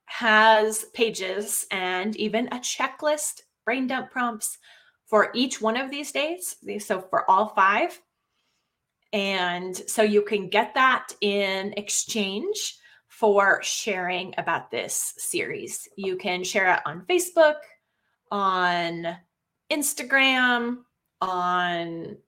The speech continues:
Messenger. I don't know how people, by email, <laughs> by text.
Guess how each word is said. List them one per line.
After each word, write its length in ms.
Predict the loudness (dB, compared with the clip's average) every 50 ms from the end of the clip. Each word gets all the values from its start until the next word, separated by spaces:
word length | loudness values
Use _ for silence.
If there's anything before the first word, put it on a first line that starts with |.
| _ _ _ _ _ _ _ _ _ _ _ _ _ _ _ -12
Messenger. 760 | -6 -2 -2 -2 -2 -2 -4 -6 -6 -4 -4 -4 -2 -2 0
I 120 | 0 0
don't 160 | -2 -2 -4
know 100 | -6 -6
how 160 | -6 -6 -6 -6
people, 340 | -6 -8 -8 -8 -10 -12 -14 -16 _ _ 0
by 200 | 2 2 2 0 -2
email, 580 | 0 4 4 4 4 4 4 2 0 0 -4 -8 -12 -14 -14 -14 -20 -20 -20 _ _ _ _ -4
<laughs> 840 | -4 -4 -4 -6 -12 -12 -12 -16 -20 -20 _ -12 -10 -8 -8 -2 0
by 160 | 0 2 0
text. 720 | 0 0 4 6 6 6 4 0 -4 -6 -6 -8 -10 -14